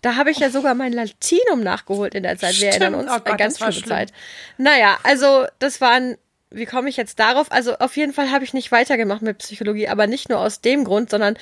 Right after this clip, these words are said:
Speaker 1: ich habe eher, es war eher andersrum. Ich hatte schon beschlossen, ich mache was anderes und habe dann aber gedacht, okay, die Prüfung kann ich noch machen, aber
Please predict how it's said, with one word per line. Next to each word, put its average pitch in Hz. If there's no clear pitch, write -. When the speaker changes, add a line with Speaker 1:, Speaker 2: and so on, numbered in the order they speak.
Speaker 1:
ich 214
habe 220
eher, 240
es 220
war 196
eher 214
andersrum. 220
Ich 202
hatte 214
schon 196
beschlossen, 208
ich -
mache 208
was 202
anderes 208
und 202
habe 214
dann 202
aber 190
gedacht, 190
okay, -
die 185
Prüfung 202
kann 196
ich 202
noch -
machen, 220
aber 180